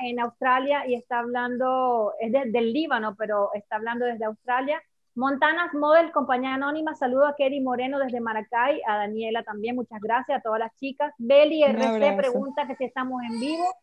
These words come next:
Speaker 1: le dijimos que sí, que estamos en vivo. Joe Black, que también se está despidiendo, que está en España. Albertito, Armando Rocha, eh, cantidad de personas que están ahí conectadas, que van y vienen,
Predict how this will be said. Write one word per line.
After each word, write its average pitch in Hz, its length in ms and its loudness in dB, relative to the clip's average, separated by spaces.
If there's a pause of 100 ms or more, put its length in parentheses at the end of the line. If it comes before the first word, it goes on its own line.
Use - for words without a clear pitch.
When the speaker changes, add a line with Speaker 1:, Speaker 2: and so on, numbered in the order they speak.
(320)
Speaker 1:
le 240 120 4
dijimos 262 360 4
que 220 140 -6
sí, 285 160 -6
que 294 80 -2
estamos 247 320 -4
en 254 80 -4
vivo. 277 240 4
Joe 247 220 2
Black, 262 440 0
que 254 80 -2
también 240 260 -6
se 277 60 -10
está 262 180 -4
despidiendo, 254 540 -2
que 247 60 -6
está 240 180 -6
en 233 100 -6
España. 277 680 -6 (460)
Albertito, 294 840 2
Armando 247 440 0
Rocha, 302 760 0
eh, 240 300 0
cantidad 269 400 2
de 320 60 -4
personas 302 360 -6
que 285 60 -12
están 247 180 -8
ahí 269 180 -4
conectadas, 269 680 -2
que 233 100 -4
van 233 200 -6
y 262 100 -4
vienen, 294 460 -6